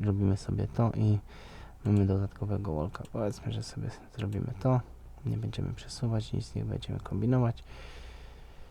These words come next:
Tak by wyglądała nasza punktacja. Podliczamy jeszcze.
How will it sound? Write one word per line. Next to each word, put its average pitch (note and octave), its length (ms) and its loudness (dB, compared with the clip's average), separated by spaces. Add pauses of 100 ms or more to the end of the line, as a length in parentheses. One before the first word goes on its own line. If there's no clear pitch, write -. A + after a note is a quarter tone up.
(920)
Tak F3+ 100 8
by D3+ 100 12
wyglądała A2+ 460 10
nasza G#2 240 4
punktacja. - 480 0
Podliczamy G#2+ 500 4
jeszcze. G#2 300 0